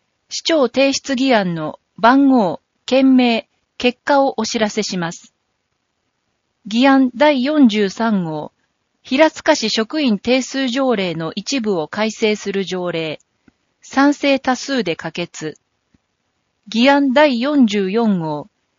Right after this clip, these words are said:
平塚市市税条例の一部を改正する条例。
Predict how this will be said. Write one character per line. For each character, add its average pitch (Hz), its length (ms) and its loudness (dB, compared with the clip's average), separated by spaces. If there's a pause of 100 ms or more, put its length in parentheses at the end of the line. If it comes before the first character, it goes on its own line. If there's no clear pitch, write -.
(220)
平 294 260 2
塚 - 260 0
市 196 200 -4
市 214 180 -6
税 294 240 2
条 285 240 -2
例 202 220 -2
の 165 220 -8
一 254 260 -6
部 226 160 0
を 160 120 -2
改 220 280 -4
正 214 240 0
す 208 160 -6
る 202 100 -4
条 185 300 -6
例。 165 340 -6